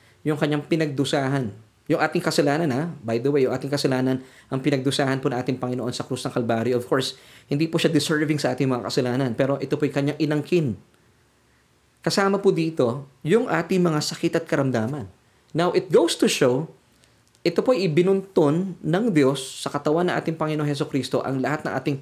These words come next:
sakit at karamdaman dahil kung gaano po siya namumuhi at galit sa kasalanan, sa ating mga kasalanan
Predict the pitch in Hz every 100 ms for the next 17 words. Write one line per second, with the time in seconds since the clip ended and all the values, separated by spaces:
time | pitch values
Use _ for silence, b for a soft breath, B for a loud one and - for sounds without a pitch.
0 | B B B 170 185 185 185 156 143 139
1 | 143 117 123 139 b b - 156 165 160
2 | 160 135 165 208 233 208 - 170 170 -
3 | b b b 143 185 247 202 190 120 143
4 | 135 143 233 - - 139 143 135 127 107
5 | 110 143 - - 131 170 208 185 170 160
6 | 139 131 123